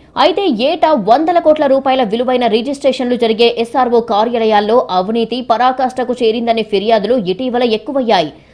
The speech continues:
రికార్డులు మాయం చేసి రిజిస్ట్రేషన్లు కానిచ్చేస్తున్నారని, కొన్ని చోట్ల ప్రభుత్వ భూములకు రెక్కలు రప్పించేశారు అని ఆరోపణలు ఉన్నాయి. సర్వే నంబర్లు మార్చేసి చేస్తున్న మాయాజాలంపై ప్రభుత్వం కఠినంగా వ్యవహరించాలని నిర్ణయించింది.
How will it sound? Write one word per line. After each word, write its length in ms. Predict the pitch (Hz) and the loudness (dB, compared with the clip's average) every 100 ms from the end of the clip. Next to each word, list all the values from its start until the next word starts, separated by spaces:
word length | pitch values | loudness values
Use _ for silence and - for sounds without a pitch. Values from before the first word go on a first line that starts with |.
| - | -4
రికార్డులు 420 | 269 285 415 339 | -2 2 0 0
మాయం 340 | 277 247 285 269 | 0 0 -2 -2
చేసి 240 | 262 247 277 | -2 -2 -2
రిజిస్ట్రేషన్లు 720 | 180 196 277 277 269 262 254 | -2 -2 -2 -2 -2 0 -2
కానిచ్చేస్తున్నారని, 1040 | 247 190 262 269 269 269 247 233 233 247 - - - | -2 -4 -4 -4 -4 -2 -2 0 0 -2 -6 -10 4
కొన్ని 260 | 320 403 359 | 4 4 0
చోట్ల 200 | 311 285 277 240 | 0 2 0 0
ప్రభుత్వ 360 | 202 277 285 | -2 -2 -2
భూములకు 520 | 233 240 240 233 233 | -2 -2 0 0 0
రెక్కలు 460 | 233 180 185 254 247 | 0 -2 -2 -2 0
రప్పించేశారు 720 | 220 220 294 262 254 262 247 | 0 0 -4 -2 -2 0 0
అని 200 | 247 262 | 0 0
ఆరోపణలు 520 | 254 254 294 285 277 | 0 0 0 -2 -4
ఉన్నాయి. 360 | 262 262 220 160 - - - | -2 0 0 -2 -6 -18 -2
సర్వే 260 | 220 220 226 | 0 2 0
నంబర్లు 360 | 220 220 220 | 2 0 0
మార్చేసి 580 | 208 196 247 254 262 254 247 | 0 0 -2 -2 -2 -2 -2
చేస్తున్న 280 | 233 247 233 | -2 -2 -2
మాయాజాలంపై 880 | 196 220 254 240 233 226 226 226 233 | 0 0 0 0 0 0 0 -2 -2
ప్రభుత్వం 640 | 214 185 226 233 220 233 254 | -4 -2 -2 0 0 0 0
కఠినంగా 440 | 240 247 247 233 | 0 -2 -2 2
వ్యవహరించాలని 840 | 208 190 220 262 254 247 247 240 | 2 0 -4 -4 -6 -4 -2 0
నిర్ణయించింది. 880 | 269 240 269 294 269 262 208 160 127 | 0 0 -2 -6 -4 -2 -2 -2 -4